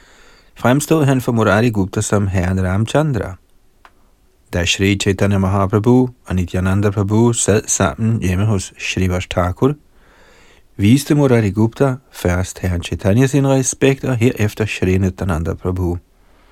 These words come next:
Nityananda Prabhu var imidlertid ældre end Chaitanya Mahaprabhu, så derfor gjorde herren Chaitanya Murari Gupta opmærksom på, at han havde forbrudt sig imod den sociale etikette,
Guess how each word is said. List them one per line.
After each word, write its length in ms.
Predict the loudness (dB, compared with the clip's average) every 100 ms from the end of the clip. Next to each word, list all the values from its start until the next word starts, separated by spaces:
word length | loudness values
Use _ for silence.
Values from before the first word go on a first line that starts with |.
| _ _ _ _ -20 -20 _ _ _ -6
Nityananda 560 | 2 4 4 4 2
Prabhu 320 | 0 0 2
var 160 | 4 2
imidlertid 480 | 2 0 -2 -4 -2
ældre 400 | 2 0 0 -2
end 120 | -2
Chaitanya 400 | -2 -2 0 -2
Mahaprabhu, 680 | -2 -2 -4 -4 -4 -2 -2 -4 _ _ _ _
så 140 | -6
derfor 300 | 0 0 0
gjorde 240 | 0 2 4
herren 260 | 4 2
Chaitanya 520 | 0 -2 0 2 2 0 -8 -20 -20 -20 -20 -20 -20 _ -10 0
Murari 480 | 4 4 4 0 -4 _ -2
Gupta 280 | 0 2 0
opmærksom 560 | 2 2 2 0 -2
på, 280 | 2 0 0 -10 -20 _ _ _ _ _
at 80 | 0
han 160 | 2 2
havde 280 | 4 2 0
forbrudt 360 | -4 0 0 2
sig 240 | 2 2
imod 240 | 2 0
den 180 | 0 -2
sociale 440 | -2 -4 -2 -2 -2
etikette, 600 | -4 0 2 2 -2